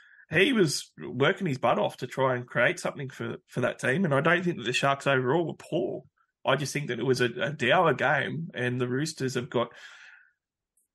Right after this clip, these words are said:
that finals experience in that club for the last decade and certainly in their D N A to be able to step up, and, and the Sharks just don't have that yet because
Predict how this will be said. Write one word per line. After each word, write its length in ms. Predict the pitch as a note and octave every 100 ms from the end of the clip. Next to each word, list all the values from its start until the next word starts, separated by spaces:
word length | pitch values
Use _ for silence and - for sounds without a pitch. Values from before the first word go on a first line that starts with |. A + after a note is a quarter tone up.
| -
that 180 | F3+ -
finals 460 | D#3 F3 A3 F#3+
experience 640 | C#3 - C#3 D3+ D3+ C#3 -
in 100 | C3
that 200 | B2+ -
club 300 | C#3 C#3 C3+
for 100 | C3
the 60 |
last 340 | B2 A#2+ B2 -
decade 480 | C3+ - B2 A#2
and 120 | A#2+ A#2+
certainly 340 | C3 B2 B2
in 80 | B2
their 120 | B2
D 280 | A#2+ A#2+ A#2
N 100 | A#2
A 320 | A#2+ C3 B2 B2
to 80 |
be 120 | A#2+ A#2
able 100 | A2+
to 60 |
step 300 | - - A#2+
up, 260 | C3 C3 -
and, 220 | A#2 A2+
and 140 | - B2
the 60 |
Sharks 380 | B2 C3 C#3 -
just 160 | C#3+ -
don't 180 | C3 A#2+
have 220 | B2 C#3
that 180 | A#2 -
yet 180 | A2+ -
because 520 | B2 A#2+ A#2 A#2 -